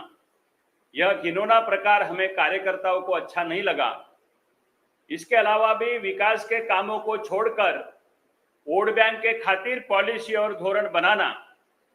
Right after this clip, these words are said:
यह भी हमें कार्यकर्ताओं को अच्छा नहीं लगा। अनेक कारण है भारतीय जनता पार्टी का त्याग करने का, जो उस समय की भारतीय जनता पार्टी और आज की भारतीय जनता पार्टी में फर्क आया।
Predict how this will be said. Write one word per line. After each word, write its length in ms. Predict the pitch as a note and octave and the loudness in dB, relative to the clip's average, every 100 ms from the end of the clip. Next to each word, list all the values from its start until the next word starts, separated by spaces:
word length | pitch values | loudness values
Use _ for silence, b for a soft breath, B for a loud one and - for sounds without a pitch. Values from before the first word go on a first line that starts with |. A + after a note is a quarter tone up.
| - | -6
यह 220 | D#3 G3+ | -2 0
भी 140 | A3+ | 0
हमें 280 | G3 G3 G#3 | 0 -2 -2
कार्यकर्ताओं 640 | F#3+ E3+ G3 F#3 F#3 F#3 F#3+ | 0 0 0 -2 0 -2 0
को 120 | F#3+ | -2
अच्छा 320 | E3 - E3+ | -4 -4 -4
नहीं 180 | D#3+ E3+ | -4 -4
लगा। 260 | F3 F#3+ G3 - - _ _ _ _ _ _ _ _ _ _ _ - | -2 0 0 -4 -18 _ _ _ _ _ _ _ _ _ _ _ -8
अनेक 420 | F3 A#3+ B3+ B3 | -2 2 2 2
कारण 340 | G#3 G#3 A3+ | 2 4 2
है 120 | G#3+ A#3 | 0 0
भारतीय 380 | F3+ G3 G3+ G#3 | 0 0 -2 -4
जनता 340 | F#3+ G3 G#3 G3 | -4 -2 0 2
पार्टी 360 | F#3+ F#3+ G3 | 0 0 -6
का 300 | G3 - G3 | -8 -4 -2
त्याग 400 | F#3+ F3 E3+ - - | -2 2 2 0 -4
करने 260 | F#3+ F3+ F3+ | -4 -2 0
का, 200 | E3+ B2+ - - _ _ _ | 0 0 -4 -18 _ _ _
जो 380 | G2+ A2+ A3 F3 | -18 -14 -8 -4
उस 220 | F3 G#3+ | -4 -2
समय 240 | G#3+ G3 G3+ | -2 -2 -2
की 140 | G3+ | -4
भारतीय 360 | D#3 E3+ - F#3+ | -2 -2 -2 -6
जनता 300 | F3+ E3+ F3+ | -6 -2 -2
पार्टी 340 | E3+ E3 E3 G3+ | 0 -2 -4 -4
और 100 | F#3 | 0
आज 180 | F3+ - | -2 -4
की 100 | G3+ | -6
भारतीय 340 | E3 E3 E3+ | -4 -4 -10
जनता 280 | D#3+ D#3 E3 | -12 -6 -6
पार्टी 320 | D#3 D3 D#3 | -2 -4 -4
में 140 | D#3+ F3 | -8 -10
फर्क 320 | - D3+ - F#3+ | -6 -4 -2 0
आया। 280 | D3+ A#2 | 2 0